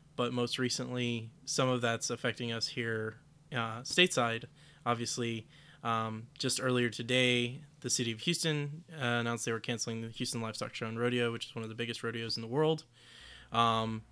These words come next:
the N B A just announced that they're suspending the rest of their season. Um, Seattle, I think, uh, has limited, uh, gatherings of no more than two hundred fifty people. Um, globally, I know that, like, Italy has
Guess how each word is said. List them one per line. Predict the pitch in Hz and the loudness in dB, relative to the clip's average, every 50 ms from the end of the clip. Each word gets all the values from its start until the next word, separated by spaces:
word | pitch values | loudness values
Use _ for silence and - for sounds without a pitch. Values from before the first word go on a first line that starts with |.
| - | -6
the | - 120 127 | -2 0 2
N | 127 127 | 2 4
B | 120 120 120 | 6 8 10
A | 123 123 127 123 | 10 10 8 8
just | 117 123 - - | 4 2 0 0
announced | 127 120 117 120 117 - - | 0 0 0 0 0 -2 -4
that | 120 - | -2 0
they're | 120 113 113 113 113 110 113 - - - - - | 2 2 4 4 2 0 -2 -6 -12 -18 -10 -4
suspending | - - - 123 - - 127 123 123 123 123 | 0 2 2 2 2 2 2 2 2 2 0
the | 117 117 | 0 0
rest | 117 117 - - | -2 -2 -2 -4
of | 117 110 | -6 -6
their | 113 110 | -6 -4
season. | - - - 151 147 139 139 139 139 131 127 - - - - - - - - - - - - _ - | -2 0 2 2 2 2 2 0 0 -2 -4 -8 -16 -20 -20 -20 -20 -20 -20 -20 -20 -20 -20 _ -8
Um, | - 123 113 110 107 107 107 107 104 104 - _ _ - - - _ - | -4 -2 0 0 0 -2 -4 -4 -6 -10 -12 _ _ -20 -20 -20 _ -4
Seattle, | - - - 127 117 120 120 123 120 120 | -2 2 4 6 6 6 6 6 4 4
I | 120 | 2
think, | - 131 120 - - - - - | 0 -2 -4 -4 -6 -14 -10 -2
uh, | - 123 117 113 110 110 - | 0 2 2 2 2 0 0
has | 113 117 113 110 - - | 0 0 0 0 0 0
limited, | 117 120 120 120 120 117 113 110 - - - _ _ _ _ - | 0 2 2 2 2 2 0 -2 -6 -12 -14 _ _ _ _ -12
uh, | - 117 113 113 110 - | -8 -6 -6 -6 -4 0
gatherings | - 117 120 117 117 120 120 113 107 | 2 2 2 2 2 0 0 0 -2
of | 117 110 107 107 - - | -2 -4 -4 -6 -8 -4
no | 117 117 120 | -2 0 0
more | 120 120 117 117 113 | 2 2 2 0 0
than | 110 110 | -2 -4
two | - - 123 | -4 -2 -2
hundred | 117 117 113 - | -2 -2 -4 -4
fifty | 123 113 - 110 | -6 -8 -8 -6
people. | - - 127 127 - 123 123 120 120 - _ _ _ - - - - - - - - | -4 -4 -4 -2 0 0 0 -2 -4 -6 _ _ _ -20 -20 -20 -20 -20 -20 -14 -8
Um, | - 110 110 110 107 107 107 113 117 - _ _ _ _ - - | -4 -2 -2 -2 -2 -4 -6 -8 -12 -14 _ _ _ _ -16 -6
globally, | - 123 123 131 131 127 127 120 120 117 113 | 0 2 4 4 4 4 4 4 4 4 4
I | 113 113 | 2 2
know | 113 113 110 110 | 0 -2 -2 -2
that, | 110 - | -2 -2
like, | 123 120 - - | -4 -6 -6 -2
Italy | 127 120 123 120 120 120 113 110 | 0 2 2 4 4 4 2 0
has | 110 113 110 110 104 - - - - | 0 -2 -2 -2 -2 -2 -2 -2 -4